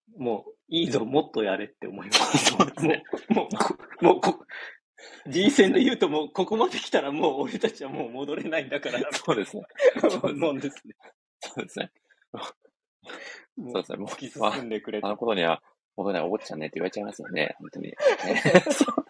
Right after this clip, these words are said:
Speaker 2: です。いや、まあ、でも本当に、な-、なんていうんですかね。
Speaker 1: はい。
Speaker 2: まあ、あた-、新しい世界が見えたなっていう感じでしたね。
Speaker 1: はい。はい。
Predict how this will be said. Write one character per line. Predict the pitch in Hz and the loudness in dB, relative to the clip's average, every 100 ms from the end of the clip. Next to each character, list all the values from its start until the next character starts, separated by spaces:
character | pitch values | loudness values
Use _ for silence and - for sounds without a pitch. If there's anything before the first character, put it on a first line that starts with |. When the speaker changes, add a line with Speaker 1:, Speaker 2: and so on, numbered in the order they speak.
| - | -8
Speaker 2:
で | |
す。 | - - - - - - - - - - 285 - - - - - | -14 -14 -8 -2 0 -2 -4 -10 -8 -6 -4 -4 -6 -20 -16 -4
い | |
や、 | 127 117 | -4 0
ま | 139 139 | 2 6
あ、 | |
で | 139 | 6
も | 127 | 4
本 | 160 - - _ - | 2 -8 -20 _ -4
当 | |
に、 | 160 156 156 - | -2 -2 -2 -6
な-、 | 139 135 123 139 | -10 -12 -6 -4
な | |
ん | |
て | - | 0
い | |
う | 95 | 0
ん | |
で | |
す | - | 2
か | 87 | 2
ね。 | |
Speaker 1:
は | 85 | 2
い。 | |
Speaker 2:
ま | 98 | 2
あ、 | 113 | 0
あ | |
た-、 | - - 127 156 | 0 0 2 2
新 | 151 | 2
し | - 127 95 80 | 0 0 2 0
い | 80 | -2
世 | 117 | 2
界 | 101 | 4
が | 80 | 4
見 | 90 | 0
え | 98 | -2
た | |
な | 76 | -2
っ | 73 | -4
て | |
い | 101 | -4
う | |
感 | 87 | -4
じ | 80 | -8
で | 92 | -8
し | - | -8
た | |
ね。 | - 76 _ - | -6 -8 _ -14
Speaker 1:
は | - 110 | -2 -2
い。 | |
は | |
い。 | 92 | -2